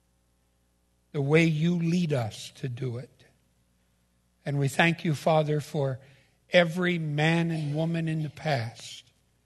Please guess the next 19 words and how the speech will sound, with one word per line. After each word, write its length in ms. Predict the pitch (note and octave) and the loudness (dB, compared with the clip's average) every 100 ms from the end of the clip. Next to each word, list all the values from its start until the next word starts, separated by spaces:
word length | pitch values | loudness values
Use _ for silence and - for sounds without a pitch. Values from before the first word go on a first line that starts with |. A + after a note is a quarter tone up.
| _ _ _ _ | _ _ _ _
So 320 | - - F#3+ F#3+ | -10 0 2 2
far 460 | - G3 F#3+ F3 | -2 0 2 0
this 420 | D#3 E3 E3 - | -2 -4 -4 -6
year, 480 | F3 F3 D#3 C3 C3+ - _ _ | -4 -2 -4 -6 -12 -20 _ _
seven 600 | - - - G3+ E3+ D3 C3 | -10 -6 0 0 0 -4 -6
of 260 | A#2+ B2 | -6 -8
them. 220 | A#2+ A#2 B2 _ _ _ _ _ _ _ _ _ _ - | -10 -12 -16 _ _ _ _ _ _ _ _ _ _ -4
And 180 | D#3 | -2
just 540 | C3+ F#3+ G#3 - - G#3+ | 0 4 4 2 -6 -4
in 140 | F#3+ | -2
the 100 | F3+ | 0
last 600 | F3 F3 F3+ F3+ - - - | 2 2 2 0 -4 -14 -14
two 180 | G#3 | -8
weeks, 680 | F#3 E3 F3+ C3+ - - - _ _ _ _ | -6 -4 -4 -6 -10 -16 -16 _ _ _ _
three 420 | - - A3+ A3 E3+ | -16 -8 -4 0 0
of 220 | A#2 A#2+ | -2 -4
them 160 | A#2 - _ _ _ _ _ _ | -10 -12 _ _ _ _ _ _
have 260 | - C3+ B2+ | -4 -4 -2
died 500 | D3+ D3 A#2 G#2 - | 0 2 0 -6 -14